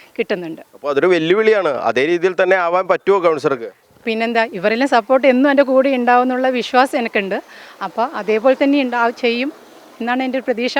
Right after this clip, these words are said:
Speaker 1: ഞാൻ ചെയ്തിരിക്കും.
Speaker 2: എന്തൊക്കെയാണ് ഇനി ഈ, ആ, മു-, മു-, ഇനി അടുത്ത അഞ്ച് വർഷം അത്, ഏ, എന്തൊക്കെ കാര്യങ്ങൾ കൂടി വേണമെന്ന് ഏതെങ്കിലും തരത്തിലുള്ള കാര്യങ്ങൾ മനസ്സിലുണ്ടോ?
Speaker 1: അതിപ്പം നമ്മളിപ്പോൾ വീടുകളിൽ പോകുമ്പം കാര്യമായിട്ട് പറയുന്നത് ഇപ്പം വൃദ്ധ വയസ്സുള്ള കുട്ടികളുടെ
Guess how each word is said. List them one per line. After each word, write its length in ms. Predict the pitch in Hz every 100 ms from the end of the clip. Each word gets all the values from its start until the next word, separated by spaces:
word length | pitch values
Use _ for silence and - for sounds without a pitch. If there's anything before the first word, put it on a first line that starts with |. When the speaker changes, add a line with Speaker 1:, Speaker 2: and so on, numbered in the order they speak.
| 339
Speaker 1:
ഞാൻ 100 | 233 233
ചെയ്തിരിക്കും. 460 | 220 214 190 - - _ 131
Speaker 2:
എന്തൊക്കെയാണ് 460 | 160 170 180 160 147
ഇനി 120 | 143 151 117 120
ഈ, 20 | 120 113 107 110 98 82 67 -
ആ, 20 | 101 113
മു-, 200 | 123 143 135
മു-, 120 | 135 139
ഇനി 140 | 170 185 135
അടുത്ത 180 | - 202
അഞ്ച് 140 | 165 165
വർഷം 240 | 147 - 98 - - - 131
അത്, 120 | 156 160 131 131
ഏ, 20 | 131 123 131
എന്തൊക്കെ 300 | 143 147 160
കാര്യങ്ങൾ 280 | 156 147 147 135
കൂടി 140 | 147 135
വേണമെന്ന് 480 | 127 147 165 156 147 143
ഏതെങ്കിലും 260 | 147 143 139
തരത്തിലുള്ള 340 | 135 135 135 131
കാര്യങ്ങൾ 300 | 127 120 127 123
മനസ്സിലുണ്ടോ? 440 | 117 110 101 - _ _ _ - _ _ 233
Speaker 1:
അതിപ്പം 240 | 240 277 254
നമ്മളിപ്പോൾ 360 | 247 262 277 233 220
വീടുകളിൽ 380 | 240 277 285 277
പോകുമ്പം 320 | 233 233 247 254
കാര്യമായിട്ട് 440 | 220 220 233 240 240 233
പറയുന്നത് 480 | 214 226 220 202 233 240 226 226
ഇപ്പം 220 | - 233 226 226 226
വൃദ്ധ 200 | 226 247 233
വയസ്സുള്ള 360 | 226 226 233 220 220
കുട്ടികളുടെ 360 | 208 220 214